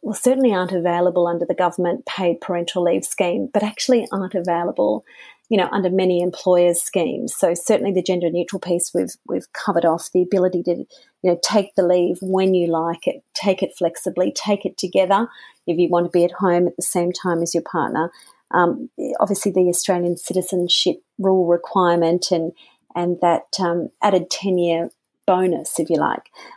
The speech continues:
um, are all, are all interesting factors that, as you say, um, I think make it really compelling. What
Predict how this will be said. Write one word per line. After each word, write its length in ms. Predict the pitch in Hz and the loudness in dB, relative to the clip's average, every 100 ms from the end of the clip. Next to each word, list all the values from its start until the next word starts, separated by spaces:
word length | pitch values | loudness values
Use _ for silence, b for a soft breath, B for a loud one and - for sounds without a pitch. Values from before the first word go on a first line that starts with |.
| B - | B -4
um, 240 | 170 175 | 0 2
are 200 | 202 190 | 2 4
all, 440 | 185 180 175 170 - - | 4 4 2 -2 -10 -8
are 160 | 185 185 | -6 0
all 160 | 180 | 2
interesting 520 | 180 185 180 - 170 | 2 -2 -4 -2 -4
factors 640 | - - 202 - 165 - - | -4 -6 -6 -2 -2 -2 -4
that, 180 | - - - | -8 -8 -12
as 160 | 185 185 | -10 -10
you 80 | |
say, 460 | 180 - 170 170 175 170 | -8 -6 -4 -4 -4 -4
um, 220 | 175 190 - B | -6 -8 -12 B
I 40 | B _ | B _
think 160 | 208 - | -4 -2
make 220 | 180 185 | -2 -2
it 80 | - | -2
really 220 | 190 185 | 0 0
compelling. 580 | 190 196 - 220 196 196 B B B - | 0 -4 0 0 0 -2 B B B -4
What 300 | 302 415 508 | 2 4 2